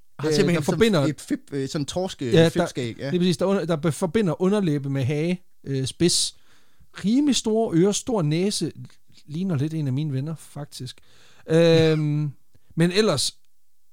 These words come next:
Speaker 2: meget maskulin af udseende.
Speaker 1: Ja, og det er lidt også politiets konklusion, det er
Speaker 2: Ah, okay, så det er ikke mig og mig.
Speaker 1: Nej, de kigger på den og sådan, "Det er en fucking mand, det der."
Speaker 2: <laughs> Ja, okay.
Speaker 1: Øhm.
Speaker 2: Men det er jo lige meget, fordi indtil videre har de jo ingenting at gå efter.
Speaker 1: Nej,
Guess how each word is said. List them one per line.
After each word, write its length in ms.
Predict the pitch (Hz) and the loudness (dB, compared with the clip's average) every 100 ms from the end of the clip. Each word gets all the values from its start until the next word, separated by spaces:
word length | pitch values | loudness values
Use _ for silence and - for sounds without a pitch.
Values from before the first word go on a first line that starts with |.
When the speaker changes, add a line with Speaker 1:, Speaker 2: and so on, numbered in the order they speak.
| - - - | -20 -20 -14
Speaker 2:
meget 260 | 165 127 202 | -4 0 2
maskulin 640 | 175 214 - - 202 196 | 2 0 0 0 2 2
af 100 | 160 156 | 0 -2
udseende. 560 | 220 - 196 156 123 - - - - - - | -2 -2 -2 -2 -4 -6 -16 -20 -20 -20 -6
Speaker 1:
Ja, 100 | - - | -6 -6
og 100 | 151 | -6
det 80 | 208 | -2
er 40 | |
lidt 180 | 220 208 | 0 0
også 180 | 214 - | 0 -2
politiets 340 | 180 233 185 | -2 -2 -2
konklusion, 520 | 170 147 151 208 180 | -4 -4 -4 -2 0
det 80 | 170 | 0
er 180 | 170 185 | 2 2
Speaker 2:
Ah, 140 | 170 | 0
okay, 200 | 175 170 | 2 2
så 120 | - | 2
det 40 | 156 | 0
er 20 | |
ikke 120 | 151 | 0
mig 140 | 143 139 | 0 0
og 60 | |
mig. 100 | 131 | 2
Speaker 1:
Nej, 140 | 120 123 | 0 0
de 100 | 180 | -2
kigger 220 | 220 214 | 0 2
på 140 | 180 165 | 2 2
den 80 | 147 | 2
og 80 | |
sådan, 120 | 143 123 - | -2 -4 -10
"Det 80 | - | 0
er 40 | 185 | 0
en 60 | |
fucking 260 | 170 196 175 | 2 0 0
mand, 260 | 135 151 196 | -2 -4 -6
det 120 | 208 | -4
der." 460 | 180 175 - 175 - | -2 0 -2 -6 -4
Speaker 2:
<laughs> 0 | |
Ja, 120 | 127 123 | -2 0
okay. 240 | 113 120 - - - 143 | -2 -6 -8 -18 -8 -2
Speaker 1:
Øhm. 440 | 143 131 127 127 | 0 0 0 0
Speaker 2:
Men 20 | |
det 100 | 139 | 2
er 40 | 151 | 2
jo 40 | |
lige 140 | 156 | 2
meget, 300 | 185 135 147 | 2 4 2
fordi 220 | - 135 147 | 0 -2 -2
indtil 220 | 131 139 | -2 0
videre 180 | 151 135 | 0 0
har 120 | 143 | 0
de 80 | 127 | -2
jo 80 | |
ingenting 440 | 143 160 196 165 123 | 0 2 2 0 -2
at 100 | 120 | -2
gå 220 | 131 120 | -2 -2
efter. 220 | - 117 - - - | -4 -6 -8 -16 -8
Speaker 1:
Nej, 260 | 143 143 | -4 -4